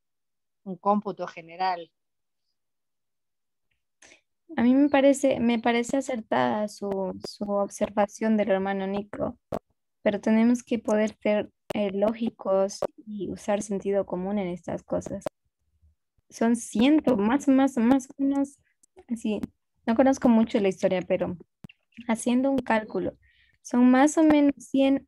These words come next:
Speaker 2: años de, de descenso, de caída de Argentina,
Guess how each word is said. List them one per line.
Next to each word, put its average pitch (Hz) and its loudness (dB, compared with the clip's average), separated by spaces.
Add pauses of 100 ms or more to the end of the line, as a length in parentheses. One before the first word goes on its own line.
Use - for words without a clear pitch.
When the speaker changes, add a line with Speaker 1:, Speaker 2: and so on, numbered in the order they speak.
Speaker 2:
años 262 2
de, 190 -6 (840)
de 208 0
descenso, 240 2
de 202 -2
caída 220 -2
de 196 -2
Argentina, 196 -6